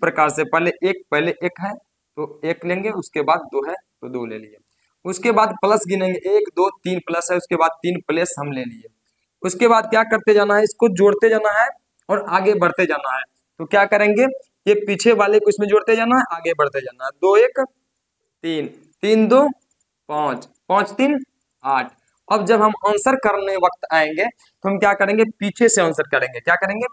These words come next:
पीछे से answer करेंगे। और इसको आठ बटे पाँच करेंगे। आप गौर कीजिएगा, वो भी हम जब बनाए थे basic concept से भी आठ बटे पाँच ही आया था, तो इसमें भी आठ बटे पाँच ही आया।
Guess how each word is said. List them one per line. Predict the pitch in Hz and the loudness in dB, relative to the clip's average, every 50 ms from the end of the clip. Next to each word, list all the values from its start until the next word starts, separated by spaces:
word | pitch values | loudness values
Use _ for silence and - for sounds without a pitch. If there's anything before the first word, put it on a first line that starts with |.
| - | -6
पीछे | 208 190 - - 214 | -6 -4 0 0 0
से | 202 196 196 | 2 2 0
answer | 190 180 190 185 | -2 -2 -4 -4
करेंगे। | - 190 185 190 202 220 - - _ _ _ _ _ - | -4 -4 -4 -4 -4 -6 -8 -8 _ _ _ _ _ 0
और | 180 185 170 | 0 0 0
इसको | 180 175 - 165 135 - | -2 -4 -2 -4 -2 2
आठ | 160 160 160 160 | 2 2 2 0
बटे | 160 151 147 147 147 | -4 -6 -6 -6 -8
पाँच | 147 - 139 143 135 - | -8 -6 -6 -6 -6 -6
करेंगे। | 147 143 139 135 135 127 110 135 | -8 -8 -8 -6 -6 -4 0 2
आप | 165 180 185 - 170 | 2 2 2 0 0
गौर | 160 190 208 196 | 0 0 0 0
कीजिएगा, | - 202 180 180 185 180 202 220 226 - _ _ _ _ - | -2 -6 -4 -2 0 2 2 0 0 -2 _ _ _ _ -2
वो | 156 214 233 | 2 2 2
भी | 202 208 226 | 4 4 2
हम | 208 196 202 | 2 2 2
जब | 190 202 185 | 2 0 2
बनाए | 180 180 190 214 233 226 | 2 2 2 2 0 0
थे | - 202 220 233 - _ _ _ - 160 | 0 0 0 0 -2 _ _ _ -6 0
basic | 165 202 196 - 247 240 - | 2 2 2 2 0 0 2
concept | 220 214 - 202 190 185 | 2 2 2 0 -2 0
से | - 185 | 0 0
भी | 180 220 226 214 - 147 | 0 0 -2 -2 0 0
आठ | 160 170 - | 0 2 2
बटे | 165 165 165 180 175 | 0 -2 0 0 0
पाँच | - - 170 190 185 - | 0 2 0 0 2 2
ही | 185 | 2
आया | 160 143 143 135 | 2 2 2 0
था, | - - 180 214 - _ _ _ _ _ _ _ _ - | 0 0 0 0 -2 _ _ _ _ _ _ _ _ 0
तो | 208 | 2
इसमें | 202 214 208 214 233 247 233 | 2 2 0 2 4 4 4
भी | 185 214 247 269 - _ _ _ _ - | 4 2 -2 -2 -6 _ _ _ _ -2
आठ | 190 190 - | -2 0 0
बटे | 190 196 - 202 | -2 -2 -2 -2
पाँच | 190 - 208 233 233 - | 0 0 0 0 0 2
ही | 190 | 2
आया। | 180 160 165 190 185 | 2 2 2 2 0